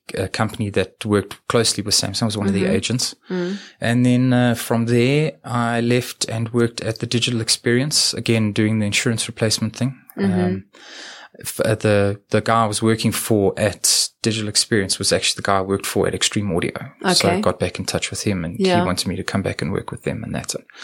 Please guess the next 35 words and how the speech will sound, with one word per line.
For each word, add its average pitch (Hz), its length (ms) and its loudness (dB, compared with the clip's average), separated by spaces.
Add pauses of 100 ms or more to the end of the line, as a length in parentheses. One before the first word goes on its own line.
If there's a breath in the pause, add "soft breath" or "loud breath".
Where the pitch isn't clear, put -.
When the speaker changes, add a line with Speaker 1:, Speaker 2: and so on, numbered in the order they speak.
(540 loud breath)
Speaker 1:
And 123 200 4
that, 135 380 0
uh, 131 240 4
that 143 240 2
led 135 140 2
up 127 200 0
to 127 120 0
me 123 480 4 (520)
going 110 360 2
to, 110 560 2
uh, 107 200 4
going 107 220 0
to - 120 -4
New 107 80 0
Zealand. 101 280 -6
Speaker 2:
Okay, 185 400 -2
Speaker 1:
That 208 100 0
Speaker 2:
so 233 140 0
Speaker 1:
wasn't 214 400 -2 (180)
Speaker 2:
yeah, 196 280 2
so, 220 420 0
okay, 196 240 0
so 196 160 -2
those 214 260 2
were 240 80 2
the 190 80 2
jobs 175 360 2
then 165 300 0
that 165 220 2
you 180 80 0
had 165 240 -2
from 156 220 -2
after 143 260 -4
school. - 240 -4
Speaker 1:
Yeah, - 120 2